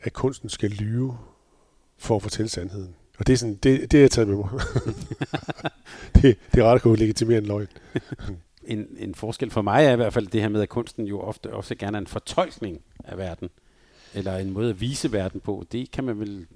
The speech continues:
Speaker 2: måske ikke så godt sige om sportens verden.
Speaker 1: Men jeg synes, jeg synes bare, der ligger nogle, ja, det, det helt, for mig er det store, det store, det store forskel, det, det store, store element ligger bare i, at sporten, det er to hold, der prøver at banke hinanden. Og det er det, det hele for-, alt det, der foregår inde på en eli-, elitesportsbane,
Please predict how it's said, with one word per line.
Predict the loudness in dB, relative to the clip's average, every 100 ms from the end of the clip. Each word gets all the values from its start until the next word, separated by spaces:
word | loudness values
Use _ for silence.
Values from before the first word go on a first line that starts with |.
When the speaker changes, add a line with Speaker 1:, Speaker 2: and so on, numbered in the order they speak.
| -18
Speaker 2:
måske | -12 -12
ikke | -8
så | -8
godt | -8 -10
sige | -10
om | -10
sportens | -10 -8 -8
verden. | -10 -10 _
Speaker 1:
Men | -4 -4
jeg | -4
synes, | -6
jeg | -6
synes | -2 2
bare, | 4
der |
ligger | 4 2 -2
nogle, | -6 -6
ja, | -4
det, | -2 0 2
det |
helt, | 2 2
for | 2
mig | 2 2
er |
det | 0
store, | 2 2 0
det | 0
store, | 2 2 0 -6 -10
det | 0
store | 2
forskel, | 2 0 -2 -4 -6
det, |
det | -8 -10 -2
store, | 2 2
store | 2 2
element | 4 0 0
ligger | -2 0
bare | -2 -4
i, | -6 -10 -12
at | -8 -8 -10
sporten, | -4 0 0 0
det | 0 0
er | -2
to | -4 -4 -2
hold, | -4
der |
prøver | -4 -4
at |
banke | -4 -8
hinanden. | -10 -14 -16 _
Og | 0
det | 2
er |
det, | 2 2
det |
hele | 2 0
for-, | -2 -2 0
alt | 2
det, | 2
der |
foregår | 2 2 2
inde | -2
på | -2
en | -4
eli-, | -6 -8 -8 -6
elitesportsbane, | -6 -4 -6 -6 -4 -4 -4 -8 -8 -6 -6 -4